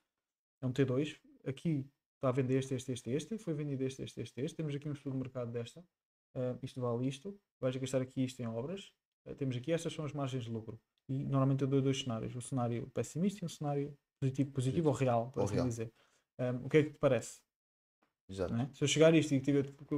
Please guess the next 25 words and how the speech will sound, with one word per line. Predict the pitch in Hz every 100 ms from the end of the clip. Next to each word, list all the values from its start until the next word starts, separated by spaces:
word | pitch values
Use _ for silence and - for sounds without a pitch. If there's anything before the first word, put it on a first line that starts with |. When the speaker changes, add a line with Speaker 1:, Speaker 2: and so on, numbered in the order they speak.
| 147 151
Speaker 1:
tá | 151
quase | 147 156 151
a |
papa, | 151 156 -
é | 147
quase | 170 165
uma | 160
proposta | 151 151 147 151
irrecusável, | 143 143 135 117 117 _ - -
percebes? | _ 131 156
Speaker 2:
É, | 247
tu | 247
Speaker 1:
Tipo, | 143 180
tá | 185
Speaker 2:
apresentas | 170 180 196
Speaker 1:
aqui, | -
Speaker 2:
tudo | 247
Speaker 1:
tá | -
Speaker 2:
logo, | 185 208
Speaker 1:
aqui, | 262
Speaker 2:
não | 262
é? | 165
Speaker 1:
exatamente, | 175 175 185 214 285 294 _ _ _
as | 156 160
perce-, | -